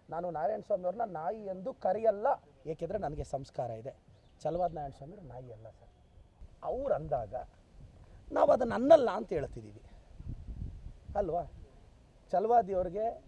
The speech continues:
ರಾಜಕಾರಣ ಏನಾದರೂ ಎಥಿಕ್ಸ್ ಗೊತ್ತಿದ್ರೆ ನಮ್ಮ ಪ್ರಿಯಾಂಕ ಖರ್ಗೆ ಸಾಹೇಬ್ರಿಗೆ ಸಾರಿ ಕೇಳಬೇಕು.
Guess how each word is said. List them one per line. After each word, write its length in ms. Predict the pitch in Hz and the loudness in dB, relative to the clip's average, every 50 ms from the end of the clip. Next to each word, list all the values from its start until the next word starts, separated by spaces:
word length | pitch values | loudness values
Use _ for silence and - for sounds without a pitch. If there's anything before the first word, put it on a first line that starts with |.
| - - | -10 -6
ರಾಜಕಾರಣ 540 | - 151 175 180 - - - 202 196 190 190 | -2 -2 -2 -2 -2 0 0 0 0 0 0
ಏನಾದರೂ 320 | 170 165 170 170 160 165 | -2 0 -2 -2 -2 -2
ಎಥಿಕ್ಸ್ 360 | 151 135 - 190 165 147 - | -4 -4 -6 -8 -12 -8 -6
ಗೊತ್ತಿದ್ರೆ 340 | - 156 - - 160 - 226 | -6 -6 -4 -6 -6 -6 -6
ನಮ್ಮ 160 | 208 165 - | -6 -8 -8
ಪ್ರಿಯಾಂಕ 300 | - 156 151 170 170 156 | -6 -4 -2 -2 -2 -2
ಖರ್ಗೆ 340 | - 143 135 139 139 135 135 | -4 -6 -6 -6 -4 -6 -6
ಸಾಹೇಬ್ರಿಗೆ 440 | - - 127 120 113 120 131 180 185 | -6 -6 -8 -8 -8 -10 -12 -14 -14
ಸಾರಿ 260 | - - 110 107 107 | -14 -14 -16 -16 -16
ಕೇಳಬೇಕು. 420 | - 107 101 98 101 107 - - | -18 -18 -20 -20 -20 -20 -20 -20